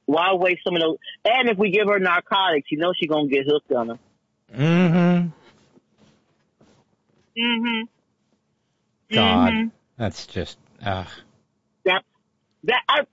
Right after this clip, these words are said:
Speaker 1: I mean, it's, but, you know, we, you and I laugh and joke about shit like this, but, you know, we're really actually crying on the inside.
Speaker 2: Right. I mean, you,
Speaker 1: We're not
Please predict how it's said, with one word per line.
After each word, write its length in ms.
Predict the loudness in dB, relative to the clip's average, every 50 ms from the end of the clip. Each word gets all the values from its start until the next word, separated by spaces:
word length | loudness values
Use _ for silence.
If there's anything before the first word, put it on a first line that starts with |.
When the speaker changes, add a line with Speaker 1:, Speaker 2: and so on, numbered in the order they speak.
| _ _ -2
Speaker 1:
I 120 | 0 0 0
mean, 300 | 2 2 2 2 0 0 0
it's, 240 | 0 0 -2 -2 _ -12 -20 -20 -20 _ _ _
but, 100 | -6 -6 -4 _
you 160 | 0 0 2
know, 140 | 2 2 2 2
we, 180 | 2 0 0 0
you 220 | 0 2 4 4 4
and 220 | 4 2 2 2
I 80 | 2 2
laugh 280 | 2 2 2 2 2 0
and 180 | 0 -2 -2 0
joke 220 | 0 0 0 0
about 280 | -2 -2 0 -2 -2 -2 -2 -2 0
shit 160 | 0 0 0 0
like 240 | 0 0 0 -2 -2 0
this, 180 | 2 2 2 0 _
but, 140 | -2 0 0 2
you 100 | 2 2
know, 140 | 2 2
we're 160 | 4 2 2 4
really 280 | 4 2 4 2 2 2
actually 440 | 0 -2 -2 -2 0 0 0 0 -4 -8
crying 500 | -4 -2 0 0 2 2 2 2 0 0
on 120 | 0 0
the 120 | 0 0 0
inside. 560 | -2 -4 -4 _ -4 -2 0 0 0 2 2
Speaker 2:
Right. 280 | 2 2 2 2 0 0
I 60 | 2
mean, 200 | 2 2 2 2
you, 140 | 2 2 2
Speaker 1:
We're 60 | 4
not 100 | 4